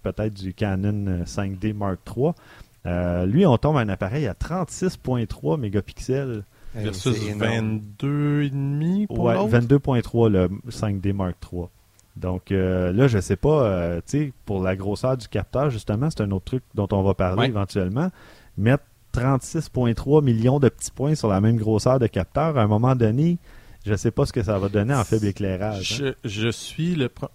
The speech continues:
Speaker 3: j'ai suivi ça parce que je suis extrêmement curieux. Moi-même, quand j'ai vu trente-six mégapixels, je me suis dit, la lumino-, la, la performance, justement, en luminosité faible va être moyenne ou médiocre, ou en tout cas, je
Speaker 1: Mm.
Speaker 3: sais pas qu'est-ce qu'ils ont fait.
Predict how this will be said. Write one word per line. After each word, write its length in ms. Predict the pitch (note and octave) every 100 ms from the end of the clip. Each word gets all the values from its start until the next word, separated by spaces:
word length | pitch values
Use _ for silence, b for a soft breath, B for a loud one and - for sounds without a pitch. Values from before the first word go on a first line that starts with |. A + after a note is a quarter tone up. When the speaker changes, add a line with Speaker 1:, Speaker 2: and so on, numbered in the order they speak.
| -
Speaker 3:
j'ai 240 | A2+ A#2
suivi 380 | - D#3 D3+ C#3+
ça 160 | -
parce 220 | F#3+ B2 -
que 100 | A2+
je 60 |
suis 100 | -
extrêmement 400 | A#2+ - C3+ D#3
curieux. 320 | D#3 A#2 G#2+
Moi-même, 380 | G2+ A2 B2+ D3+
quand 180 | C#3+ A2+
j'ai 100 | G2+
vu 120 | G#2 A#2
trente-six 400 | A2+ G2+ A2 -
mégapixels, 520 | G2+ G2+ - - C3+
je 120 | A#2
me 60 | G2+
suis 220 | - G#2
dit, 200 | G2 A2+ B B B B -
la 240 | G#2 G2
lumino-, 500 | F#2+ G2 G#2 B2+ C3
la, 380 | A2+ G2+ G2 F#2+
la 220 | G2 G2
performance, 840 | F#2+ C#3+ - B2+ A2 A#2 C3 B2+ G2
justement, 560 | G#2 - A2+ A2 A#2+
en 40 | G#2+
luminosité 600 | G#2 G#2+ A2 A2 - A#2
faible 400 | - A#2+ A#2 F#2+
va 180 | F#2 F#2+
être 120 | F#2 _ - - - -
moyenne 460 | A2 A2+ A#2 A#2 B2+
ou 40 |
médiocre, 760 | A2+ G#2+ G2 F#2+ G#2 C3 D3+ -
ou 60 | A#2
en 40 |
tout 140 | - C#3
cas, 40 |
je 100 | G#2+
Speaker 1:
Mm. 40 | A2+
Speaker 3:
sais 120 | C3
pas 100 | D3
qu'est-ce 200 | C#3+ A#2
qu'ils 100 | A2+
ont 60 | G2
fait. 220 | B2+